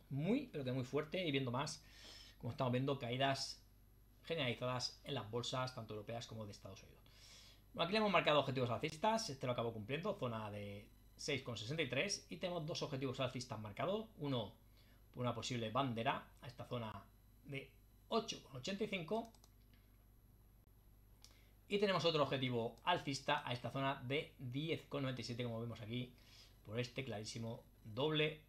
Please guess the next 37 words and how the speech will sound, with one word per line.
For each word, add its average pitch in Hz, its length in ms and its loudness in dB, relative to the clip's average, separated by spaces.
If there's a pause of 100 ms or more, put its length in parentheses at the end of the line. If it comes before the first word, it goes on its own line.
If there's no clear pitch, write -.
suelo, 104 380 -2
que 101 80 -16
también 135 180 -4
veremos 127 220 0
con 156 100 -2
el 127 60 0
tiempo 123 240 -2
si 131 100 -4
lo 117 60 -4
acaba 117 240 -2
cumpliendo. 101 300 -6
Lógicamente, 123 520 0 (540)
es - 100 -12
una 113 460 -2
figura 113 340 -2
muy, 117 680 0 (460)
muy 143 140 0
grande, 123 380 2
de 110 200 -2
muchos 117 320 -4
años. 123 460 -4
De 104 80 -8
hecho, 107 180 -8
viene 110 260 -4
desde 104 180 -8
el 110 80 -6
año 107 200 -4
dos 95 120 -8
mil 127 160 -2
ocho, 120 260 -2
así 120 140 -6
que 117 60 -6
también 120 160 -4
podría 113 180 -2
tardar 113 200 -4
muchos 113 260 -4
años 113 300 -8